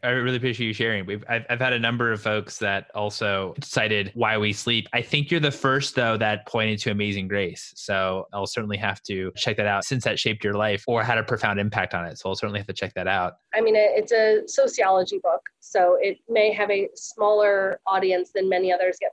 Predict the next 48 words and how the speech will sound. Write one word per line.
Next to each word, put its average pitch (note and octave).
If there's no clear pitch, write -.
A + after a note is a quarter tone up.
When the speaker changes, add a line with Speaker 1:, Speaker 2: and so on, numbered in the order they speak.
Speaker 2:
that F#3
get F#4
mentioned F#4
there. E5+
But A#3
I A3
think G#3+
more A#3+
than A3+
anything G#3+
else, F#3+
it's F#3+
on G3+
the G3
human G3+
condition. F#3+
And G3
I G3
think G3
it, G3+
it G3+
was G3
one G3+
of F#3+
those F#3+
really A3
eye-opening, F#3
a A3+
mix A#3+
of A3
science G3
and F#3
empathy E3+
that F3+
had F3+
a F3+
profound F3+
effect F3
on F3
how E3+
I, E3
how F3+
I F3+
think F3+
about E3+
and -
approach -
the -